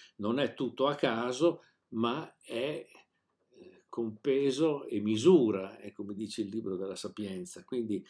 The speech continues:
ci sono delle leggi, ci sono delle regole che tengono insieme, Dio stesso le, le, le vuole, eh. Con tutti i margini che volete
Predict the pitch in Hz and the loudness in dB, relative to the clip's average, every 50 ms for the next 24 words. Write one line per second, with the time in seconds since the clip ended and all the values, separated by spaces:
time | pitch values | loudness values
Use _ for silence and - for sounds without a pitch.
0 | - - _ _ _ - - 95 - - 165 165 160 139 107 95 107 104 104 98 | -16 -20 _ _ _ -12 -10 -10 0 2 2 4 4 2 2 2 2 2 2 2
1 | 101 107 104 92 - - - - 98 85 - - 90 - - 165 156 143 117 110 | 2 2 0 0 -2 -6 -10 -12 -12 -12 -12 -14 -14 -6 -4 -2 -2 -2 -2 -2
2 | 110 104 101 101 110 117 110 104 104 101 95 - 101 92 - 107 104 101 92 98 | 0 0 0 0 0 0 0 0 -2 -2 -2 -4 -6 -6 -6 -6 -6 -4 -4 -4
3 | 95 98 98 95 - - 110 101 92 92 90 85 90 92 101 92 104 107 101 - | -4 -6 -6 -8 -8 -6 -4 -4 -4 -6 -6 -8 -8 -10 -6 -4 -4 -4 -4 -4
4 | - - 175 143 - - 104 95 95 95 92 - - - - - - _ _ - | -2 -2 -2 -2 -2 -4 -6 -6 -6 -8 -8 -12 -20 -20 -20 -20 -20 _ _ -4
5 | - 110 120 - 131 117 107 104 107 113 117 104 90 87 92 95 90 87 90 - | -2 0 0 4 4 4 4 6 6 4 4 4 2 0 -2 -2 -4 -4 -4 -8
6 | - - - 113 117 120 - _ - - - - - _ _ _ _ _ _ _ | -10 -8 -8 -8 -8 -8 -12 _ -20 -20 -20 -20 -20 _ _ _ _ _ _ _
7 | _ _ _ _ _ _ _ _ - 139 - - - 240 220 202 - - 143 135 | _ _ _ _ _ _ _ _ 0 0 0 2 2 0 0 0 2 2 2 2
8 | 135 156 170 175 180 180 151 143 143 135 127 110 95 - _ _ _ _ _ - | 4 4 6 6 6 4 2 0 -2 0 0 -2 -2 -4 _ _ _ _ _ 2
9 | - 131 127 139 147 147 156 170 175 156 - - - 110 98 95 92 - | 2 4 4 6 6 6 8 8 8 6 4 2 0 0 0 0 -2 -6